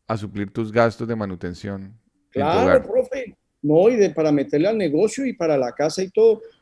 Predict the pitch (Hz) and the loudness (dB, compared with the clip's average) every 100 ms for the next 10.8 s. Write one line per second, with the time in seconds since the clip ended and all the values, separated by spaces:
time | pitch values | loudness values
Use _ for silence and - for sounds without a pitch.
0 | _ 147 156 196 208 - 269 277 - _ | _ 2 4 4 2 0 -2 -2 -12 _
1 | _ - 170 156 151 165 190 175 156 175 | _ 0 4 6 6 4 2 2 2 0
2 | 190 190 190 185 180 143 147 208 214 226 | 0 -2 -2 0 2 4 4 6 4 4
3 | 247 - 156 143 147 151 151 135 123 156 | -4 -6 -4 -2 -2 0 0 -2 -4 -4
4 | 180 160 147 170 175 151 135 143 151 175 | -2 -2 -2 -2 0 0 0 0 0 0
5 | 160 147 135 135 131 - 135 135 127 120 | 0 -2 -2 -2 -2 -2 -2 -2 -2 0
6 | 165 220 220 - 143 139 170 175 190 190 | 2 0 0 -2 -2 0 0 0 -2 -2
7 | 170 131 147 156 180 160 156 135 123 147 | -2 2 2 2 0 -2 -2 -2 -4 -4
8 | 143 143 208 220 165 147 190 180 202 202 | 0 0 0 -2 -2 -4 -4 -4 0 0
9 | 202 156 131 135 170 151 135 131 - 143 | 0 -2 -2 0 0 -2 -8 -10 -8 -8
10 | 170 147 135 147 147 135 127 135 | -4 -2 0 -2 -2 -6 -4 -6